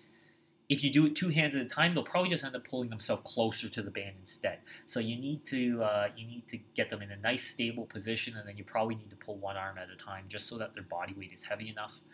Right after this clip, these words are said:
Most people are not able to do a single arm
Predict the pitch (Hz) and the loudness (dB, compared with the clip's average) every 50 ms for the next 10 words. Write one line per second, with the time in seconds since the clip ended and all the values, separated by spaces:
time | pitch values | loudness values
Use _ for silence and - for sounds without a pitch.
0 | - - - - - _ - - 123 151 170 - - - 160 - 135 127 120 113 | -20 -20 -20 -20 -20 _ -2 4 6 6 6 6 4 2 0 2 2 0 2 6
1 | 110 110 110 110 110 110 110 107 98 98 - 110 104 104 101 - - - - - | 8 8 8 8 6 2 -2 -6 -8 -8 -6 -4 -4 -2 0 0 0 0 2 0
2 | 117 110 113 113 113 107 104 87 95 101 104 104 101 101 101 98 | 0 0 2 2 2 2 2 0 0 0 0 -2 -2 -4 -6 -8